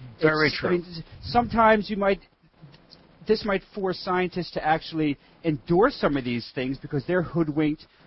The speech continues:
Speaker 2: like the, like the average Joe citizen as well, because they're just not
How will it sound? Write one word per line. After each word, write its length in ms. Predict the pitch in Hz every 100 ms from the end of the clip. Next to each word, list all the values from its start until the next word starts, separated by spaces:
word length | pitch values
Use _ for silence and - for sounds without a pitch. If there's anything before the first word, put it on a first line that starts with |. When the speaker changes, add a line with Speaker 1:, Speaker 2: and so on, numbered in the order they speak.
| -
Speaker 2:
like 220 | 143 139
the, 220 | 151 139 131
like 240 | 139 -
the 160 | 135 131
average 420 | 139 139 139 -
Joe 160 | 147 135
citizen 560 | - 143 139 151 127
as 220 | 131 131 175
well, 140 | 185
because 260 | 156 131 151
they're 100 | 147
just 160 | 143
not 140 | 143